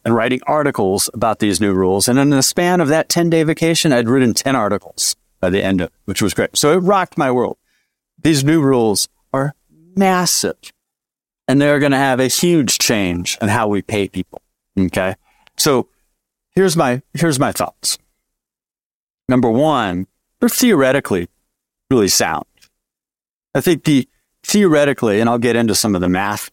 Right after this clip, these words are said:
a little bit later, this incremental compensation actually paid, really sound. You know, I think the concept that, you know, sunlight is said to be the best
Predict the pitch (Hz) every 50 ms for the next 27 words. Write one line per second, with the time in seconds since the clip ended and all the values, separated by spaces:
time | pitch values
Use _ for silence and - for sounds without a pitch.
0 | - - - 110 110 101 98 90 98 - 95 98 95 92 90 101 113 - - -
1 | - - - _ - 165 165 160 - - 131 117 120 117 117 117 - 123 113 -
2 | - 147 139 - - 135 113 - 120 113 104 - 113 110 107 110 - - 107 101
3 | 92 - 113 110 107 - _ _ _ _ - 277 254 233 202 156 123 101 - -
4 | - - 123 95 92 80 73 - _ _ _ _ _ _ _ _ _ _ _ _
5 | _ _ _ _ - - 233 220 208 170 - 185 175 - 170 147 - 151 160 156
6 | 160 160 151 - - 123 107 - _ - 110 104 - _ _ _ _ _ _ _
7 | _ _ _ _ _ - 127 117 110 107 98 - _ - - - - 156 147 151
8 | 147 127 110 95 95 - - - - - - 131 120 117 120 107 - - 107 90
9 | 104 117 117 113 110 110 110 104 107 _ _ _ _ _ _ _ _ - 123 95
10 | - _ _ - 143 143 139 127 101 - - - - - -